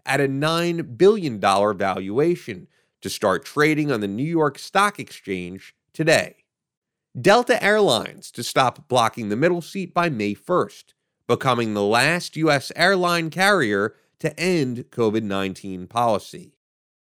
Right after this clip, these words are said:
A Minneapolis cashier testified he believed George Floyd didn't know he was using a counterfeit bill and appeared to be under the influence.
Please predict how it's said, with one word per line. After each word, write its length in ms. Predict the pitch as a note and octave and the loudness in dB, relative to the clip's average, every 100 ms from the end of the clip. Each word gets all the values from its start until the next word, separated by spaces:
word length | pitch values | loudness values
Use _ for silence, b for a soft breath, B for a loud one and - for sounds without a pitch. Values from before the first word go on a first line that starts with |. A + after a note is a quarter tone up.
| _ _ C#3+ | _ _ 0
A 60 | |
Minneapolis 880 | D3+ E3+ A3+ A3+ G#3 F#3+ F#3+ F#3+ D#3+ | 2 4 4 4 2 2 0 0 -2
cashier 880 | - - D#3+ D#3 D3+ F3+ F#3+ C3 F#2+ | -6 -6 -2 -2 -6 -4 0 2 0
testified 680 | - A2 - G2+ A2 G#2 G2 | -2 -4 -4 -6 0 2 2
he 220 | - G3 | -2 -4
believed 600 | G#3+ F3+ B2+ A2+ A2 G2 - | 0 2 0 -2 -6 -8 -14
George 360 | G#2 A#2+ B2 A2+ | -6 -2 -2 -2
Floyd 460 | - A#2+ A#2 G2 | -8 -2 -2 -2
didn't 360 | - F3+ E3+ - | 0 0 0 -8
know 280 | G2+ F#2 F2+ | -4 -4 -4
he 160 | G#2+ | -8
was 180 | A#2 G2 | -8 -8
using 320 | F#2+ F#2 G#2 | -8 -6 -6
a 60 | G#2+ | -8
counterfeit 640 | - F#2 F#2 F#2+ A2 F#2+ | -8 -6 -6 -6 -6 -6
bill 420 | A#2+ C3 G2 D#2 _ _ _ _ | -2 0 0 -2 _ _ _ _
and 140 | - G2+ | -4 -2
appeared 340 | - G#2 F#2 | 0 0 0
to 80 | F#2 | -4
be 180 | F#2 - | -8 -4
under 280 | F#2+ F2+ F2+ | -4 -2 -4
the 200 | F#2+ A2+ | -4 -4
influence. 720 | A2+ G2+ F#2 - _ - - | -4 -6 -10 -10 _ -20 -20